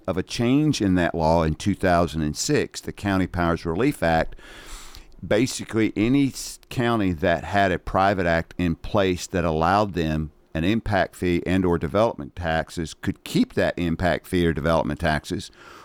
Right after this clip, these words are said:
or they could move to an adequate facilities tax. We had a development tax at the time, but we didn't have the ability in that private act,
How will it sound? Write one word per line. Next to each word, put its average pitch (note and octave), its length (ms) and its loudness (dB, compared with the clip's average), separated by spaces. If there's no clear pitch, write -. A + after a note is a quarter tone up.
or G#2 200 4
they F#2 200 2
could F2+ 220 -2
move F2+ 360 2
to F2+ 160 0
an D#2+ 200 0
adequate D#2+ 480 0
facilities D#2+ 680 -2
tax. - 520 -6
We A#2 300 2
had A2+ 200 4
a G2 60 0
development F2 640 -2
tax D#2 420 -4
at - 80 -12
the D2+ 80 -10
time, C2+ 440 -4
but E2+ 360 0
we G#2 180 2
didn't B2 380 0
have A2+ 300 0
the G2 140 2
ability F#2+ 640 2
in A2 200 2
that F#2+ 240 0
private F#2 460 0
act, C2+ 460 -2